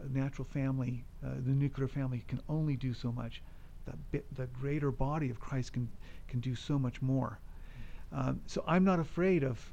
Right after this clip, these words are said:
of when I get too old or when I can't, you know, contribute, um, you know, to, uh, making a, a living.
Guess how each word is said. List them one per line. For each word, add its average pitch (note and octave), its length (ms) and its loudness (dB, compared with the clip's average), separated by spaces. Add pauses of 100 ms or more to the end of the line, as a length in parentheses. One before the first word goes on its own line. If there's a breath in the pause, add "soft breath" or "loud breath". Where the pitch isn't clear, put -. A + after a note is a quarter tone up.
of B2+ 360 0
when C3+ 140 2
I B2+ 60 2
get B2+ 200 -4
too - 220 -4
old B2 340 0 (300)
or B2 220 2
when B2+ 160 4
I B2 180 2 (280)
can't, C3+ 400 -4 (200)
you C3+ 120 2
know, A#2 200 2 (180)
contribute, B2+ 640 -2 (560 loud breath)
um, B2 500 2 (100)
you D3 120 2
know, C3 160 6
to, B2+ 340 0 (500 loud breath)
uh, B2+ 200 0
making C3+ 480 2 (460)
a, D3+ 280 0
a - 20 6
living. C3 460 2